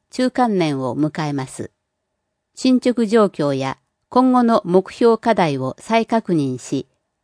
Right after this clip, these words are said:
新たな福祉課題にも取り組めるよう努めます。丸二、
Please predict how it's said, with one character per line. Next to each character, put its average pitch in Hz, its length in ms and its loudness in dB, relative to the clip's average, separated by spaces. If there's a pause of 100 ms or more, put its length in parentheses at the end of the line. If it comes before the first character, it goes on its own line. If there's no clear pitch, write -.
(140)
新 254 220 6
た 208 140 0
な 151 160 2
福 - 220 -6
祉 254 180 -2
課 233 160 2
題 180 240 0
に 170 80 0
も 160 180 -2
取 185 220 -2
り - 20 -8
組 196 160 -2
め 185 140 4
る 165 100 2
よ 160 340 -2
う - 200 -20
努 185 100 4
め 156 140 2
ま 139 140 -2
す。 - 220 -16 (1400)
丸 214 260 2
二、 202 280 2